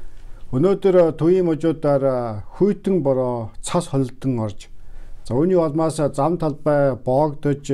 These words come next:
мөн цаг агаарын улмаас маш олон мянган нислэг цуслагдаж, хойшлогдож байгаа том мэдээ байна. За, өчигдөр төвийн можуудаар тухайлбал Оклахома, Канзас, Миссури,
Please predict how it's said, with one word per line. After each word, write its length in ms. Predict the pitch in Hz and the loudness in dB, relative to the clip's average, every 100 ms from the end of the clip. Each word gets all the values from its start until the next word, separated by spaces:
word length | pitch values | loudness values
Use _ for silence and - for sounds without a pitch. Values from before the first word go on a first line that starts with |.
| 123 113 101 | -2 -2 -6
мөн 320 | 101 147 180 | -4 0 0
цаг 160 | 156 156 | 0 0
агаарын 320 | 160 156 156 | 0 0 0
улмаас 480 | 143 131 139 139 135 | -2 -2 -2 -2 -2
маш 240 | 127 156 | -2 -2
олон 320 | 151 143 143 143 | -2 -2 0 0
мянган 460 | 135 131 131 101 - - - - - - - | 0 -2 -4 -6 -10 -14 -12 -14 -12 -12 -4
нислэг 480 | 127 113 - 165 151 143 123 | -2 -2 0 2 4 2 0
цуслагдаж, 560 | 120 - 160 131 135 120 | -4 -4 -4 -2 -2 -4
хойшлогдож 640 | - 151 165 156 143 139 | -2 -2 -2 -4 -4 -4
байгаа 240 | 123 123 | -2 -4
том 160 | - 110 | -2 -2
мэдээ 280 | 110 - 123 | -2 -2 -4
байна. 140 | 95 - - - | -4 -10 -14 -12
За, 160 | - 135 | -4 -2
өчигдөр 480 | 139 208 220 208 - | 0 0 4 4 4
төвийн 240 | 180 220 | 2 4
можуудаар 720 | 196 180 190 180 180 170 156 | 2 2 2 4 4 6 2
тухайлбал 400 | 151 180 170 165 | -2 -2 0 0
Оклахома, 720 | 135 - 180 175 185 180 175 | -2 -2 0 2 2 2 0
Канзас, 720 | 170 - 170 160 170 170 147 | -2 0 0 0 0 0 -2
Миссури, 640 | 147 147 143 175 170 165 160 | 0 0 0 2 4 4 2